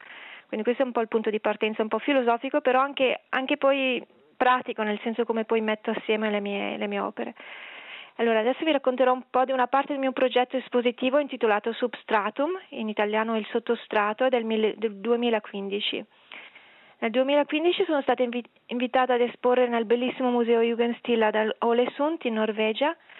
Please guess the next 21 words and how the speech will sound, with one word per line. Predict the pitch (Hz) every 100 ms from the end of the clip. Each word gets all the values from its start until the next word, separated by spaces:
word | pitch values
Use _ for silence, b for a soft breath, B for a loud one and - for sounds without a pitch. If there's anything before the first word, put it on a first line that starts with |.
| B B
una | - 226
città | - 226 233
splendida, | 196 220 208 208 202 202
con | 220
un | 220 220
centro | 233 226 226 220 214
tutto | 214 226
in | 233 226 220
Jugendstil, | 220 233 247 254 - 285 294
eh, | 320 - 220
Art | 214 208 208 208 -
Nouveau, | 214 196 185 226 320
o | 254 220 208 208 208 - -
forse | - 208 -
si | 208
dice | 208 214
in |
italiano, | 214 214 208 214 285 B B B B B
che | -
si | 233
trova | 247 247 247